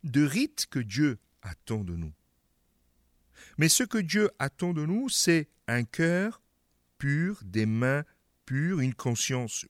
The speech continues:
pure, et cette pureté ne peut pas être donnée autrement que par une réelle repentance,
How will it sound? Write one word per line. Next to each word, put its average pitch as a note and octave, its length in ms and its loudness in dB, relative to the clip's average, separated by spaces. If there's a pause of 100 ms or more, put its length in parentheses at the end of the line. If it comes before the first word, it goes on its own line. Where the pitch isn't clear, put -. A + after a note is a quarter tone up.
(120)
pure, F#3 340 0 (300)
et B2+ 80 0
cette - 340 0
pureté E3+ 400 0
ne E3+ 100 0
peut C#3+ 180 -4
pas D3 220 -2
être C#3+ 220 -6
donnée C3+ 380 -4
autrement C3+ 600 0 (680)
que F3 100 4
par E3 420 2
une D#3 360 -2
réelle D3 500 0
repentance, C#3+ 1120 -2